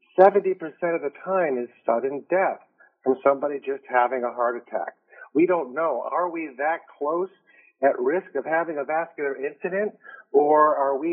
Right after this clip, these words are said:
in the ninety percentile of never having a vascular incident? Well, now, for the first time, when we get a glycocheck scan and we get our glycocheck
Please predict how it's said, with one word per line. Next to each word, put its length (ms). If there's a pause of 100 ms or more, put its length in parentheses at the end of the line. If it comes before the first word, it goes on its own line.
(160)
in 160
the 180
ninety 420
percentile 960
of 300
never 480
having 320
a 80
vascular 440
incident? 520 (400)
Well, 180
now, 540
for 60
the 180
first 240 (120)
time, 400 (320)
when 240
we 140
get 180
a 80
glycocheck 680 (200)
scan 540 (300)
and 220
we 100
get 200
our 160
glycocheck 640